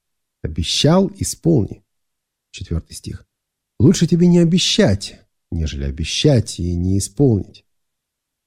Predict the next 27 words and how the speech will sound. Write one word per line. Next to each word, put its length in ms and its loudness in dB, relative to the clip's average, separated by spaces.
Не 140 6
дозволяй 600 2
устам 460 2
твоим 420 -2
вводить 520 2
в 100 -4
грех 440 0
плоть 360 0
твою, 300 -6
и 80 2
не 180 6
говори 460 2
пред 420 -2
ангелом 680 2
Божиим: 580 0
это 540 0
ошибка. 880 -2
Для 120 2
чего 380 2
тебе 280 -4
делать, 560 2
чтобы 280 -4
Бог 320 -2
прогневался 760 0
на 140 -2
слово 400 2
твоё 340 -4